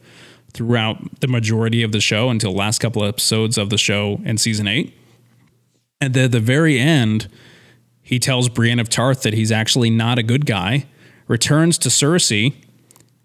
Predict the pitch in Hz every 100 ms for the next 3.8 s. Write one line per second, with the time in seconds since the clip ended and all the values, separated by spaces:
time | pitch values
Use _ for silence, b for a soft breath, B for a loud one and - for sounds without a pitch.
0 | _ _ _ 139 131 120 113 110 104 101
1 | 104 - 147 - 131 - - 175 160 -
2 | 131 110 127 131 123 123 120 131 123 113
3 | 127 120 107 107 127 104 101 -